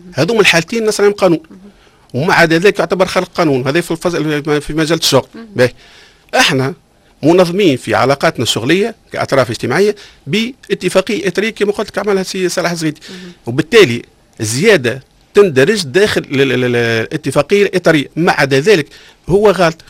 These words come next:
Speaker 1: كما قلت لك تو. أولًا ال-، وهذا الخطر وين نحن نبولوا راه؟
Speaker 2: مم.
Speaker 1: الخطر أنه هم اعتمدوا على الزيادة هذه في توجه كامل نحو معناتها إلغاء الاتفاقية الإطارية المشتركة اللي هي مكسب،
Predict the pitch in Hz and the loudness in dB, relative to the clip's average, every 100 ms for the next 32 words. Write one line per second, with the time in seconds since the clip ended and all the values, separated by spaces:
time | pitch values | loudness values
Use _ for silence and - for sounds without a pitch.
0 | - 165 165 165 - - 110 - - - | -2 -2 0 -2 -2 -4 -4 -6 -20 -2
1 | 160 175 165 196 190 - _ _ _ _ | 2 4 4 2 -2 -8 _ _ _ _
2 | _ - 117 117 117 104 113 160 180 - | _ -6 -2 0 0 0 0 2 0 -2
3 | 165 165 156 101 98 101 101 110 101 101 | -4 -2 -2 -2 -6 -8 -6 -6 -6 -6
4 | 98 185 170 165 - - 196 - 143 139 | -10 -16 -20 -12 -6 -2 -2 0 0 0
5 | 170 135 151 135 110 110 113 107 147 175 | 0 -2 -2 -4 -4 -4 -4 -4 -2 -4
6 | - - - _ - 180 170 - _ - | -6 -14 -20 _ -2 -2 -2 -8 _ -2
7 | 143 185 175 120 101 165 131 127 151 _ | 4 6 6 2 2 4 4 2 -2 _
8 | _ _ _ _ 143 190 175 175 170 180 | _ _ _ _ 0 0 0 -2 -2 -4
9 | 185 - - 135 127 196 - 139 139 143 | -4 -6 -4 -2 2 2 2 -2 -4 -4
10 | - 160 - 151 147 135 127 - 123 156 | -4 -4 -4 -4 -4 -4 -6 -4 -2 2
11 | 143 139 | 2 0